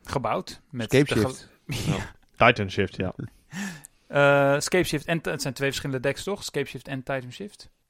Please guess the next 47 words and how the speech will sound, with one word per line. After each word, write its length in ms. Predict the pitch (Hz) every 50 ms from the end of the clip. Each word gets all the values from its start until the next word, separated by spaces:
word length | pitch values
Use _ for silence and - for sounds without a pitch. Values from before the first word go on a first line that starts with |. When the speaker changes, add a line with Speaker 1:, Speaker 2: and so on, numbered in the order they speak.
| _ _
Speaker 3:
Ja, 140 | - 104
je 60 | 113 113
hebt, 100 | - -
Speaker 1:
Is 60 | -
Speaker 3:
eh, 40 | 117
je 60 | 117
hebt, 100 | 117 120
Speaker 1:
Scapeshift 180 | 127 127 135 127
Speaker 3:
je, 60 | 123
Speaker 1:
niet 80 | 123 123
met 80 | 127 123
Speaker 3:
je 40 | 120
Speaker 1:
Valakut 400 | 170 170 175 175 - 180 170 -
en, 340 | - 160 147 147 147 147 147
eh, 60 | 147
Titan 200 | 143 - - 160 120
Speaker 3:
ja, 60 | 110
je 40 | 110
hebt, 80 | 107 101
Speaker 1:
Shift? 140 | - - -
Speaker 3:
je 40 | 120
hebt 100 | - -
twee 180 | - 123 120 117
decks, 200 | 110 101 95 -
ja. 80 | 101
Je 60 | 98 98
hebt 120 | - -
Titan 320 | 120 120 135 139 - 147 131
Shift, 180 | - 151 147 -
dan 80 | -
speel 160 | - - 117
je, 220 | 110 110 104 107 104 -
dat 180 | 113 104 98
is, 180 | 107 - - -
eh, 120 | 104 98 101
rood-groen, 680 | 107 113 113 - - - 117 113 110 107 107 107 98
Primeval 460 | - 107 104 107 107 110 104 - 95
Titan 480 | - 98 95 98 - - 95 92 92 -
en 320 | - 92 92 92 92 92
Scapeshift. 520 | - - 120 123 - - - 135 127 -
En 60 | 104 92
dat 100 | 87 87
is 80 | 92 -
gewoon, 400 | - - 92 90 92 92 90 -
eh, 260 | 98 95 92 92 98 - - _
ramp 560 | - - - 113 110 127 127 131 127 113 -
naar 440 | 123 123 117 117 117 113 113 101